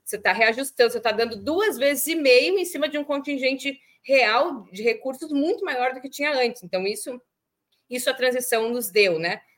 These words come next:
Nos deu, é, é um, um volume de gastos muito maior pra poder ser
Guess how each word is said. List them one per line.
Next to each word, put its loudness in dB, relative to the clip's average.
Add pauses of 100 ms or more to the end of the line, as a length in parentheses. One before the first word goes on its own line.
Nos -6
deu, -2
é, 2
é 0
um, -4
um -6
volume 0
de -4
gastos 0
muito -8
maior 2
pra -4
poder 0
ser -2